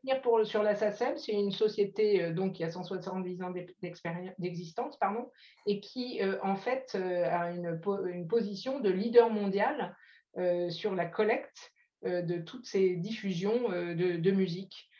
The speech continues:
euh, dans le monde. C'est le leader mondial et nous devons, euh, conserver cette position de leader mondial, coûte que coûte, euh, pour, euh, toujours rendre mieux le service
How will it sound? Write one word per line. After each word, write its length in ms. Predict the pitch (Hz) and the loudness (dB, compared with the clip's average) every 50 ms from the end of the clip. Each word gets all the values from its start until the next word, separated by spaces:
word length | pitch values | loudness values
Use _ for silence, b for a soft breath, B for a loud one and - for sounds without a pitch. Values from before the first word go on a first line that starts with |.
| b b b _ - | b b b _ -8
euh, 120 | 175 175 175 | -4 -2 0
dans 200 | 165 247 269 180 | 2 2 2 2
le 60 | 175 | 0
monde. 220 | 170 175 208 220 | 0 -2 -2 -4
C'est 300 | 220 - - 240 247 262 | -6 4 6 6 6 8
le 140 | 240 196 190 | 6 6 4
leader 340 | 185 185 202 202 220 226 214 | 4 4 6 6 6 6 6
mondial 500 | 196 190 175 160 156 160 180 233 240 214 - | 2 0 0 0 2 2 2 2 0 4 6
et 360 | 196 196 208 202 202 175 165 180 | 6 8 8 6 4 4 2 2
nous 260 | 180 208 254 311 320 | 4 4 6 4 6
devons, 540 | 277 240 233 190 175 175 180 190 233 240 b b b b b b _ _ - | 6 6 4 4 2 0 -2 -2 -4 -6 b b b b b b _ _ 0
euh, 240 | 175 170 170 170 165 | 0 2 2 2 2
conserver 720 | - - 175 175 - 233 226 220 208 208 226 220 220 220 | 4 4 2 6 6 6 8 8 8 8 8 8 6 6
cette 400 | 214 - - 202 196 196 - 180 170 - - - _ _ _ _ _ | 2 6 6 6 6 8 4 0 -2 -2 -4 -8 _ _ _ _ _
position 600 | - 269 247 233 247 233 226 - 247 240 233 226 | 4 4 6 4 4 2 2 6 8 8 8 10
de 80 | 180 180 | 8 6
leader 380 | 175 180 196 190 202 202 196 | 4 4 6 6 8 8 8
mondial, 640 | 190 180 180 175 160 165 165 170 185 220 240 - - - | 6 4 2 0 2 4 4 4 4 4 2 -2 -6 -4
coûte 220 | - 240 233 - | -4 -4 -4 4
que 100 | - 220 | 6 6
coûte, 440 | 202 202 - 214 226 262 - - - - - - b b b b b b _ _ 170 | 6 6 4 0 -2 -2 -2 -6 -12 -16 -18 -20 b b b b b b _ _ -2
euh, 440 | 185 180 175 175 165 170 170 165 165 165 - | 2 4 4 4 4 4 2 0 -2 -4 -4
pour, 320 | - 214 220 220 202 196 | -2 2 4 4 4 4
euh, 160 | 180 175 175 165 165 | 4 4 2 2 0
toujours 580 | - - 277 262 240 240 240 254 285 294 285 - | 0 2 4 4 4 4 4 4 6 6 6 4
rendre 420 | - 170 160 196 208 196 185 190 185 | 4 6 6 8 8 8 6 6 6
mieux 220 | 190 196 220 254 254 | 8 8 8 8 6
le 140 | 240 247 | 6 4
service 600 | 226 - 240 220 214 208 208 240 269 285 - - | 2 4 4 4 4 2 0 -2 -4 -4 -4 -4